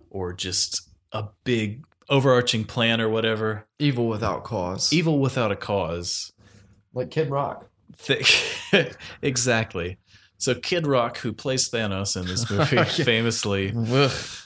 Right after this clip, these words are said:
Speaker 2: that'd
Speaker 1: or
Speaker 2: be a dreadful
Speaker 1: infamously,
Speaker 2: movie.
Speaker 1: uh, no, Josh Brolin's performance as Thanos in this is really compelling, and this is probably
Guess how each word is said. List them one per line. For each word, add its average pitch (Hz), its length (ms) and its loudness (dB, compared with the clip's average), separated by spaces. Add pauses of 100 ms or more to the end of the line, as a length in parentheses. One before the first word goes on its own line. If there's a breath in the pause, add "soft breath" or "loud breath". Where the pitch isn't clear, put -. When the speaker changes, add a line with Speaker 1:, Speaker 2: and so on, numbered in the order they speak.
(140 loud breath)
Speaker 2:
that'd 117 200 2
Speaker 1:
or 117 80 4
Speaker 2:
be 95 140 0
a 135 40 2 (100)
dreadful 117 520 2
Speaker 1:
infamously, 98 40 2 (120)
Speaker 2:
movie. 107 260 -2 (320)
Speaker 1:
uh, 107 240 -6
no, 101 240 -2
Josh 123 360 0
Brolin's 113 300 0
performance 98 500 -2
as 95 140 -4
Thanos 95 500 -4
in 95 80 -10
this 92 200 -4
is 101 260 -4
really 107 760 0 (100)
compelling, 95 640 -4
and 95 360 -6
this 104 300 0
is 98 320 -2
probably 104 680 -2